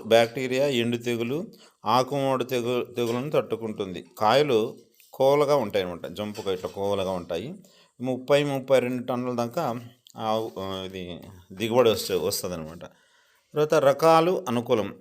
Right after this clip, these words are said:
వర్షాధార పంటకు వచ్చేసి ఖరీఫ్లో ముందుగా వేసుకోవడానికి ఆర్కా మేఘాలి, పూస, ఎర్లీ డాన్స్, అలాగే ఖరీఫ్లో ఆలస్యంగా చేసుకోవడానికి పూసా రూబీ,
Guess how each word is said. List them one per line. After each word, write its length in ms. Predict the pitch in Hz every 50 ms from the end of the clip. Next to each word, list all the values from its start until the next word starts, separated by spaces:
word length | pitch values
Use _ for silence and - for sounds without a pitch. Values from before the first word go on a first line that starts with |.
| _ - 107
వర్షాధార 520 | 117 123 - - 180 165 170 170 165 160
పంటకు 480 | 156 156 156 147 147 147 151 147 - 175
వచ్చేసి 400 | 160 - - 151 143 - 170 165
ఖరీఫ్లో 440 | - 143 123 147 156 151 165 160
ముందుగా 580 | 135 135 131 135 139 143 147 147 127 110 110 - - _ _ - _ _ _ _
వేసుకోవడానికి 760 | 117 120 135 135 - 131 143 143 139 143 135 139 139 160 165 - -
ఆర్కా 380 | 110 113 127 139 - - 156
మేఘాలి, 480 | 143 139 135 135 127 135 135 135 165 185
పూస, 380 | - - - 120 123 131 127 - 143 147 170 226 - - _ _ _ _ _ _ -
ఎర్లీ 240 | 110 117 120 135 135
డాన్స్, 500 | 131 135 135 143 143 - - - - - - -
అలాగే 400 | 107 117 127 131 139 156 - - -
ఖరీఫ్లో 500 | - - 156 156 156 185 175 143 131 120
ఆలస్యంగా 800 | 92 113 127 139 139 139 - 156 143 147 143 139 131 110 - - - - 117
చేసుకోవడానికి 720 | 110 - - - 135 123 127 123 123 120 120 156 175 226 - - - - - _ _ _ -
పూసా 300 | 123 127 123 151 147 139
రూబీ, 360 | 139 139 135 135 156 175 190